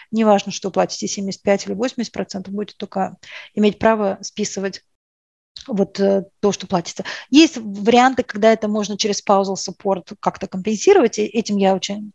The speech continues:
активно занимаюсь. Мы делаем пятьдесят на пятьдесят по-любому,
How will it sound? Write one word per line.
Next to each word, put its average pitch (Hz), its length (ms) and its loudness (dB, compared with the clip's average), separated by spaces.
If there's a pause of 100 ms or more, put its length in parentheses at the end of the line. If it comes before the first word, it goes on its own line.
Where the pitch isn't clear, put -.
активно 202 360 -2
занимаюсь. 247 520 2 (380)
Мы 208 160 2
делаем 190 360 2
пятьдесят 202 460 2
на 190 60 -6
пятьдесят 190 560 -4 (280)
по-любому, 240 800 2